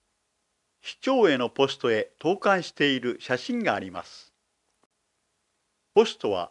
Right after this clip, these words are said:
長方形。投函口の下に市長へのポストと書かれており、その下に市長に対する意見ご要望等を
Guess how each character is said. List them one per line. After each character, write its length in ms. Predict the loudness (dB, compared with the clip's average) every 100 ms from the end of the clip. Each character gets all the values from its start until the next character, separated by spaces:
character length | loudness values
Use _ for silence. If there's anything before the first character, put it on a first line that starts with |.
| _ -4
長 220 | 0 2
方 180 | 2 0
形。 360 | -4 -6 -10 _ _ _ _ _ _ _ _ _ _ -6
投 200 | -2 0
函 280 | 2 0 0
口 240 | -6 -8
の 140 | -8 -10
下 240 | -8 -8
に 220 | -10 -20 _ _ _
市 40 | -6
長 300 | 0 4 4
へ 80 | 2
の 120 | -4
ポ 220 | 0 0
ス 140 | 0
ト 240 | -6 -6 -6 _ -6
と 160 | -4
書 140 | -2 0
か 140 | 2
れ 100 | 2
て 160 | -2 -4
お 160 | -4
り、 160 | -6 -14 _ _ _ _ _
そ 140 | -10 -6
の 140 | -6
下 260 | -4 -4 -4
に 200 | -8 -20 _ _ _ _ _
市 120 | -14
長 220 | -2 -2 -2
に 140 | -2
対 240 | 0 0
す 160 | -2 -12
る 220 | -18 -18 _ _ _ _ _ _ -14
意 60 | -4
見 400 | 0 0 0 -14
ご 180 | -6 2
要 200 | 4 4
望 260 | 2 0
等 160 | 0 -2
を 340 | -2 -2 -6